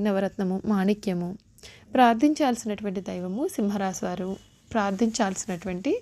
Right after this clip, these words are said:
దైవము సూర్యనారాయణుడు. సింహరాశి వారు రెండు వేల ఇరవై నాలుగు సంవత్సరంలో మరిన్ని శుభ ఫలితాలు పొందాలి అని అనుకున్నట్లయితే కనుక దుర్గాదేవిని పూజించాలి, సుబ్రహ్మణ్యుని ఆరాధించడం మంచిది. ఆదివారం సూర్యాష్టకం పఠించండి, ఆదిత్య హృదయాన్ని పఠించడం,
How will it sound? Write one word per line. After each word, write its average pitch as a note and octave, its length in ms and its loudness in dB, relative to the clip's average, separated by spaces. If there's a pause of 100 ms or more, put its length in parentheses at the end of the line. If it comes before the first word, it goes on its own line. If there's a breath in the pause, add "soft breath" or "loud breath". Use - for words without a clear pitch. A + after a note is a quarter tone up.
(440 loud breath)
దైవము G#3+ 460 4 (140)
సూర్యనారాయణుడు. G3 1080 -2 (500 loud breath)
సింహరాశి D4+ 520 2
వారు B3 140 2
రెండు A3 180 0
వేల A3+ 140 2
ఇరవై G3+ 220 2
నాలుగు F#3+ 300 0
సంవత్సరంలో A#3+ 520 -2
మరిన్ని A3+ 360 0
శుభ C4+ 240 2
ఫలితాలు A3 380 -2
పొందాలి G3+ 460 -2
అని G#3 160 -4
అనుకున్నట్లయితే G3 640 -6
కనుక G3+ 300 -4
దుర్గాదేవిని B3+ 680 2
పూజించాలి, A3 720 -2 (440 loud breath)
సుబ్రహ్మణ్యుని B3 760 4
ఆరాధించడం G3+ 640 -2
మంచిది. G#3 420 -2 (400 loud breath)
ఆదివారం A3 520 4
సూర్యాష్టకం A3 720 0
పఠించండి, A3+ 640 -2 (160)
ఆదిత్య G#3+ 440 2
హృదయాన్ని G3 420 0
పఠించడం, G#3 560 -2